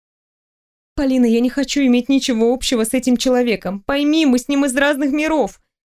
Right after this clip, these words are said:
И я не желаю быть очередной поломанной игрушкой. Так что я буду использовать любую возможность, чтобы он перестал мной интересоваться". "Тебе видней", не стала со мной спорить. "Итак", начала она,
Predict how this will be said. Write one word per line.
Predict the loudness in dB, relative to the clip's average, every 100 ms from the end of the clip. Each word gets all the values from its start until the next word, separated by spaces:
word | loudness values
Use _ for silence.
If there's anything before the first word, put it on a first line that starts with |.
| _
И | -2
я | 2 2
не | 2
желаю | 2 0 0 0
быть | -2 -2
очередной | -4 -2 -2 -2 -2
поломанной | 0 0 0 0 0 0
игрушкой. | 0 -2 -2 -4 -6 -12 _ _ _
Так | -4
что | -2 0
я | 0 0
буду | 0 -2
использовать | -2 -2 -2 0 0 0
любую | 0 2 0 2
возможность, | 0 2 0 0 0 0
чтобы | -2 -2 0
он | 0 0
перестал | 0 0 0 -2 0
мной | 2 2 2
интересоваться". | 0 0 -2 0 -2 -2 -4 -4 -6 _ _ _ _ _ _ _ _ _ _ _ _ _ _ _ -8
"Тебе | -4 -2 0 0
видней", | 0 -2 -2 -2 -4 -10 _ _ _ _
не | -2 -2
стала | -2 -2 -2
со | -2 -2
мной | -2 -4
спорить. | -4 -4 -4 -6 -12 _ _ _ _ _ _ _ _ _ _ _
"Итак", | -4 -4 -2 -2 0 -2 -4 -12 _ _
начала | -2 -2 0 0 0
она, | 0 -2 -4